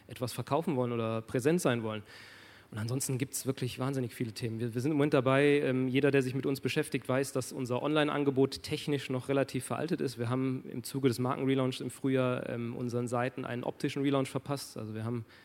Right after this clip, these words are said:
alte Autos neu lackiert, jetzt kaufen wir uns neue Autos und, ähm, hoffen, dass wir dann eine ein-, einigermaßen zeitgemäße Technik dort implementiert haben.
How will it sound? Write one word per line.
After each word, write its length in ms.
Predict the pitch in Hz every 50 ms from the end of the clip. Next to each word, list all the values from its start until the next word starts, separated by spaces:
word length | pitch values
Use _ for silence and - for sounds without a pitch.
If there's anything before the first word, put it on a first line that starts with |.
| - _ _
alte 280 | - 135 139 135 147 135
Autos 340 | 131 143 139 - 147 131 -
neu 140 | 135 135 135
lackiert, 440 | 131 123 - - 180 190 196 - - - - - _ -
jetzt 160 | 127 - -
kaufen 220 | - 135 123 - 139
wir 40 |
uns 100 | 127 123
neue 220 | - 135 139 143 139
Autos 420 | - 139 135 - 147 139 135 -
und, 320 | - 127 123 123 - - - 131
ähm, 240 | 123 123 123 120 120 - - - - - - - -
hoffen, 200 | 131 - 139 127
dass 180 | 131 - -
wir 40 | 131
dann 200 | 123 127 127 135
eine 320 | - 127 123 123 - - - -
ein-, 240 | 147 117 127 131 -
einigermaßen 420 | 135 135 135 131 127 123 - 127
zeitgemäße 500 | - 143 143 - - 135 135 131 127 135
Technik 360 | - 147 143 117 151 139 -
dort 200 | - 131 127 123
implementiert 560 | - - 123 - 131 127 127 123 - 139 139 -
haben. 220 | 143 135 135